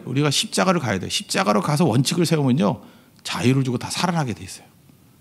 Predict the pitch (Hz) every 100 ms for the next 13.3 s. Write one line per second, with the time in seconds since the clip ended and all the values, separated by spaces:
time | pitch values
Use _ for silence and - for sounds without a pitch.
0 | _ _ _ _ - _ _ _ - 120
1 | 175 175 156 202 190 139 170 - 254 220
2 | 117 202 208 185 160 120 120 104 85 -
3 | 90 92 90 - - _ _ _ - _
4 | _ - - - - 127 185 170 - -
5 | 120 165 208 170 180 165 160 160 - 120
6 | 135 104 104 120 104 87 80 65 - -
7 | - - _ - _ _ - - - -
8 | - - - 139 151 - - 131 156 143
9 | 104 - - 104 98 90 87 123 127 143
10 | 131 113 - 123 95 113 117 131 139 139
11 | 135 139 143 151 139 147 110 98 131 139
12 | 135 127 117 101 120 107 107 110 92 101
13 | 123 90